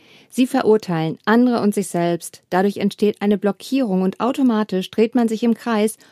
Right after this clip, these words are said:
und findet keine Lösungen mehr. Der zweite Feind blockiert den Zugang zu einem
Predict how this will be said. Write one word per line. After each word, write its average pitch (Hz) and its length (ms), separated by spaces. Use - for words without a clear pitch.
und 214 160
findet 196 380
keine 185 240
Lösungen 190 460
mehr. 131 240
Der 214 140
zweite 240 400
Feind 165 320
blockiert 180 400
den 196 180
Zugang 208 580
zu - 140
einem 196 340